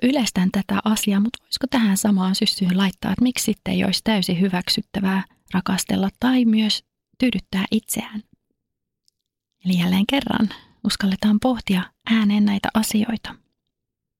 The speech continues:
No sit muutama sana ihan seksuaalienergiasta. Vois sanoa, että seksuaalienergia on sama kuin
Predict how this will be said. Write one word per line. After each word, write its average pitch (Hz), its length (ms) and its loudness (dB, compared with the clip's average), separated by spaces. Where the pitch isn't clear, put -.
No 226 140 4
sit - 260 -4
muutama 180 380 2
sana 170 420 0
ihan 190 360 2
seksuaalienergiasta. - 1400 -2
Vois 254 200 0
sanoa, 208 280 2
että - 140 -6
seksuaalienergia 175 880 0
on 185 120 0
sama 196 300 0
kuin 190 220 0